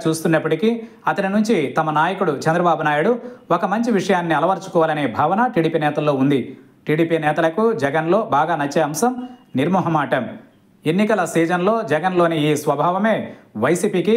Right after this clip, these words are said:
రాజకీయంగా లాభం కలిగిస్తోందనే అభిప్రాయం టీడీపీ నేతల నుంచి వ్యక్తమవుతోంది. రాజకీయ సమీకరణాల రీత్యా ఎంత పెద్ద నాయకుడినైనా పక్కన పెట్టాల్సి వస్తే జగన్ ఒక్క క్షణం కూడా ఆలోచించరని టీడీపీ నేతలు అంటున్నారు. ఉదాహరణకు,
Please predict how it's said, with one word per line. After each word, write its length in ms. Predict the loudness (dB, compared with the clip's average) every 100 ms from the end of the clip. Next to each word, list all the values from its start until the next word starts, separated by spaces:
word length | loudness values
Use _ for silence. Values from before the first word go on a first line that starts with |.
| 2
రాజకీయంగా 580 | 0 0 0 2 4 2 0 -4 0
లాభం 280 | 0 0 -2 -2
కలిగిస్తోందనే 680 | 0 -2 0 0 0 0 0
అభిప్రాయం 420 | -2 0 0 0 -6 -14 -8 0
టీడీపీ 260 | 0 0
నేతల 260 | 0 0 0
నుంచి 260 | -2 0 0
వ్యక్తమవుతోంది. 720 | 0 0 0 2 0 0 -2 -6 -18 _ -2
రాజకీయ 380 | -2 0 0 0
సమీకరణాల 680 | 0 0 0 0 0 0 0
రీత్యా 340 | -2 0 0 0 -6 -16 -4
ఎంత 200 | -2 -2 -2
పెద్ద 140 | 0
నాయకుడినైనా 680 | 0 0 0 -2 0 0 0 -2 -2
పక్కన 220 | -2 0
పెట్టాల్సి 420 | -2 0 -2 0
వస్తే 300 | -2 0 0 0 -4 -14 -12 -4
జగన్ 320 | 0 0 0 0
ఒక్క 140 | 0 -2
క్షణం 220 | -2 -2 0
కూడా 200 | 2 2 2
ఆలోచించరని 580 | 0 -2 0 0 2 0
టీడీపీ 280 | 0 -2 0
నేతలు 260 | 0 -2
అంటున్నారు. 360 | -2 -2 -2 -4 -10 -18 _ _
ఉదాహరణకు, 540 | 0 0 0 -2 0